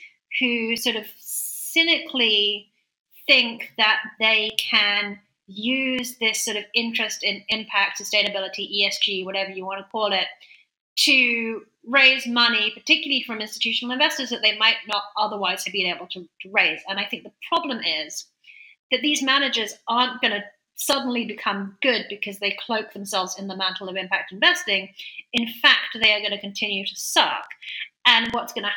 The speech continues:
happen is people are then gonna turn around and be like, "Well, this didn't work, so impact investing is terrible." So, so you have people trying to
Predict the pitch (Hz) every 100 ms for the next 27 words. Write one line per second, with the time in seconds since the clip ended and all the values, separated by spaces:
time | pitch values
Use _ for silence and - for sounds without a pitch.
0 | - 381 - 202 196 196 - _ _ 240
1 | 240 285 269 220 208 214 202 190 196 196
2 | 220 285 220 202 208 190 254 302 196 277
3 | - 208 175 196 240 - 233 226 220 -
4 | 226 277 - 160 175 175 131 - - -
5 | 220 - - - 254 254 247 247 - 277
6 | 262 254 - - _ _ _ - 285 -
7 | 262 233 220 208 - _ _ _ - 277
8 | 262 247 240 262 233 220